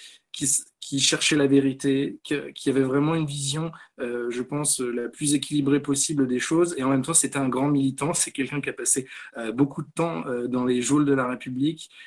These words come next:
et, euh, qui en était fier, qui a énormément manifesté avec l'Action française et notamment, et j'en viens à ce point-là, lors des réminiscences de l'affaire Dreyfus.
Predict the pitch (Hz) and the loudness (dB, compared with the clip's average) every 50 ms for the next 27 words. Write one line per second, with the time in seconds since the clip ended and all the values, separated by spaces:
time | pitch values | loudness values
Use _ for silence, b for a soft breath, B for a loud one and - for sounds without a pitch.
0 | B B - - 139 139 143 143 139 127 123 123 123 127 127 127 135 135 127 - | B B -4 0 2 4 4 4 4 2 0 -2 -4 -4 -6 -8 -8 -10 -10 -4
1 | - 139 131 127 113 135 127 - - - 151 156 160 160 - - 117 117 131 143 | -2 0 0 0 2 0 0 0 0 0 0 0 0 -2 -4 -4 -2 0 2 2
2 | 147 143 147 147 143 143 143 143 139 135 131 131 - 127 - - - 143 139 131 | 2 2 2 2 2 2 2 2 2 2 2 0 0 0 0 0 2 2 2 4
3 | 127 123 117 - 131 117 - - 127 - - 127 123 123 - 147 147 160 160 156 | 2 0 -2 -2 -6 -6 -6 -8 -8 -8 -10 -8 -6 -4 0 0 0 0 0 -4
4 | - B B B B B B B _ - 170 175 170 170 160 139 - 139 131 131 | -8 B B B B B B B _ 4 4 6 6 4 4 2 2 2 2 2
5 | 135 143 156 165 165 139 127 123 117 127 120 113 123 120 120 117 139 147 139 131 | 2 0 0 -2 -2 -2 -2 -2 -2 -4 -4 -4 -6 -6 -4 -2 -2 0 0 0
6 | 135 - 123 - - 135 117 - - 123 120 131 143 151 151 139 135 147 151 143 | -2 -2 -2 -2 -2 -4 -4 -4 -2 0 0 0 0 0 0 2 2 2 2 2
7 | 139 135 131 120 131 156 160 165 160 151 143 135 - - 143 139 156 156 - - | 2 2 2 2 4 2 2 2 2 2 2 2 2 0 0 -2 -4 -2 -2 -2
8 | - - b b b b b _ _ - 120 160 175 160 156 143 - 160 147 139 | -2 -4 b b b b b _ _ 0 6 8 8 8 6 4 2 -2 -2 0
9 | 131 135 127 - - - - - - - | 0 0 0 -2 -4 -12 -12 -12 -14 -14